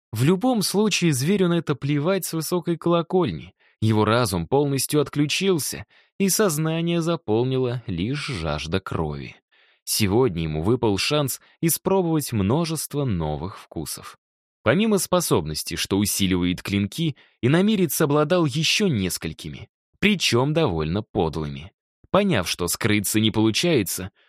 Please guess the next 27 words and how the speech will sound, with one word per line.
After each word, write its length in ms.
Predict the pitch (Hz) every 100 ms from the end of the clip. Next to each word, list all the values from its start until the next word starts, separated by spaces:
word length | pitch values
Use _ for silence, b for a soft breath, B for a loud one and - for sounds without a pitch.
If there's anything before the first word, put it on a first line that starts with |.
| _ -
он 180 | 214
начал 300 | 214 196 202
мерцать, 680 | 190 208 190 - 220 120 -
и 60 | 95
спустя 460 | - 110 - 127
мгновение 640 | 117 113 123 151 160 95 87
вместо 420 | 110 110 - 123
одного 380 | 113 107 120 180
ящера 580 | 92 82 - 85 - - _ _ _
появилось 580 | 214 220 220 220 202 -
три. 360 | - 90 76 - _ _ _ _ -
Все 240 | - 127
они 160 | 123 127
рванули 420 | 113 143 139 104
в 80 | 107
разные 360 | 117 104 113
стороны, 440 | 110 175 170 151 135
но 140 | 151
Ран 220 | 196 196
сразу 560 | - 160 151 160 165 175
понял, 320 | 185 120 92
что 200 | - 120
настоящий 760 | 113 - 95 85 110 117 - 85
из 120 | 78
них 240 | 82 -
лишь 220 | 123 117
один. 440 | 165 147 110 76